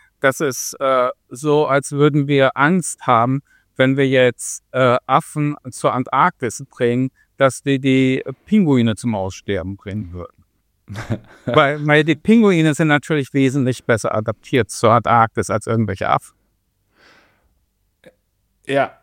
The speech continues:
Speaker 2: heißt das dann, wenn sich einmal ein Biom etabliert hat, dass es dann auch quasi geschützt ist, weil es alle Nischen besetzt hat und so perfekt angepasst ist, dass es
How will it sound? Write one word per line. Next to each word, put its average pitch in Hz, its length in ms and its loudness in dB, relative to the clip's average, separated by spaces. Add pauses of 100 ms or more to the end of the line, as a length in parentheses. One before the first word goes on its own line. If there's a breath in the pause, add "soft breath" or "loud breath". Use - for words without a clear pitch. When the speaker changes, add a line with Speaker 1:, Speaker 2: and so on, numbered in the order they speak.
Speaker 2:
heißt 123 300 0
das 165 140 -2
dann, 156 200 4
wenn 151 140 2
sich 139 220 -8
einmal 151 320 2
ein 143 100 0
Biom 131 460 0
etabliert 135 680 -2
hat, 185 240 -6
dass 139 200 -4
es 139 160 -12
dann 127 160 -2
auch 127 180 -6
quasi 135 340 -2
geschützt 151 500 -6
ist, - 180 -8
weil 131 100 -2
es 135 140 -8
alle 147 240 -2
Nischen 156 400 -4
besetzt 131 500 -6
hat 208 180 -8
und 143 200 -8
so 156 160 -6
perfekt 160 420 -8
angepasst 165 640 -10
ist, - 260 -12
dass 147 180 -10
es - 320 -14